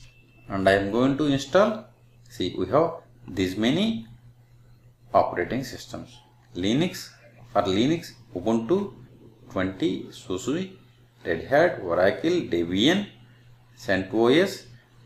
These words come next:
and Windows. I am going to install Red Hat Linux eight dot two. Select it and provide the name R H E L.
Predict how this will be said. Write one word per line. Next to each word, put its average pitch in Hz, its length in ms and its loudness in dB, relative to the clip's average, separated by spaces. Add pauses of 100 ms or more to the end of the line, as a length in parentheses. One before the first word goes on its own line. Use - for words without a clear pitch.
(120)
and 190 300 -2
Windows. 80 580 -2 (520)
I 101 40 -6
am 95 120 0
going 127 340 4
to 156 80 2
install 175 540 2 (180)
Red 95 200 4
Hat 107 260 6
Linux 139 320 0
eight 82 260 -2
dot 82 300 -4
two. - 180 -16
Select - 500 -2
it 170 220 -4 (600)
and 87 220 -10
provide 101 300 4
the 120 60 0
name 131 480 0 (840)
R 87 220 6
H - 300 -6
E - 160 -8
L. - 80 -10